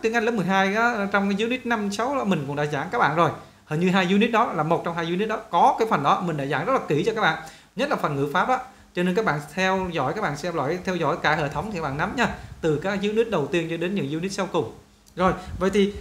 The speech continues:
dựa trên cơ sở hiện tại chúng ta đã thấy những thay đổi như vậy thì chúng ta đoán rằng trong quá khứ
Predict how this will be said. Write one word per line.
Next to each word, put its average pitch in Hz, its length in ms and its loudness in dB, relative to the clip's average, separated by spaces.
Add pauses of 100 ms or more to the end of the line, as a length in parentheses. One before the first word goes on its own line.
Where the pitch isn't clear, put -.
(140)
dựa 202 400 8
trên 240 140 6
cơ 247 160 6
sở 185 200 4
hiện 170 160 2
tại 156 240 4
chúng 220 160 -4
ta 240 120 4
đã 170 500 2
thấy 233 300 2
những 165 180 -2
thay 233 100 2
đổi 185 180 0
như 220 60 -2
vậy 175 180 2
thì 175 220 0
chúng 202 140 -4
ta 220 100 -2
đoán 208 280 2
rằng 185 220 0
trong 190 240 -2
quá 208 120 -2
khứ 247 240 -4